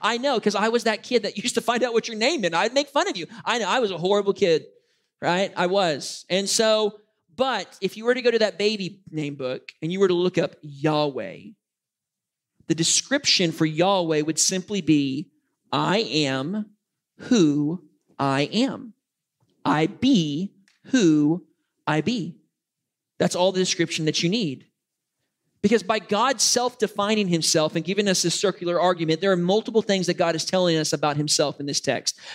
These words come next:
Number one, he's saying, "I have been who I've always been." So I, I haven't changed. Number two, "I am consistent." In other words, if I think something's wrong in the beginning, I think it's wrong today.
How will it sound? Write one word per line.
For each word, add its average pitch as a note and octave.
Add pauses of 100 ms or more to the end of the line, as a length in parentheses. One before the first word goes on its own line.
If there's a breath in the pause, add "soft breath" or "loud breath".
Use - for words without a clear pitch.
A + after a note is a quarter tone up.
Number G#3
one, G3 (180 loud breath)
he's G#3+
saying, F#3+
"I F#3+
have G3 (240)
been A3 (120 soft breath)
who G#3+
I've F3+
always G3+
been." G3 (380)
So -
I, E3+
I F3
haven't G3
changed. A3
Number G3
two, B3
"I F#3+
am G#3 (260 soft breath)
consistent." A3 (200 soft breath)
In F#3+
other A#3+
words, A3
if F#3
I G#3
think G#3+
something's G#3
wrong A3 (380 soft breath)
in G#3
the A3
beginning, A3
I F#3+
think F#3+
it's F3+
wrong G3
today. F3+